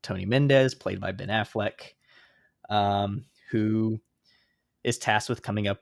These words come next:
with this idea. And what he comes up with is to basically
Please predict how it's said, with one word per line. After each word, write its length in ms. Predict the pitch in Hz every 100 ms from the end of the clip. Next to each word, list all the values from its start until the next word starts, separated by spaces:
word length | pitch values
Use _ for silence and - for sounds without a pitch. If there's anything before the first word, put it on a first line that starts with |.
| -
with 200 | 104 -
this 180 | 101 101
idea. 460 | 101 120 147 - 143 _ -
And 80 |
what 80 | 98
he 60 | 107
comes 240 | 123 113
up 160 | 180 180
with 240 | 113 -
is 240 | - 107 -
to 520 | - 107 104 107 104 - _ _ _ _ - - _ _ _ _
basically 760 | 117 120 143 110 101 101 104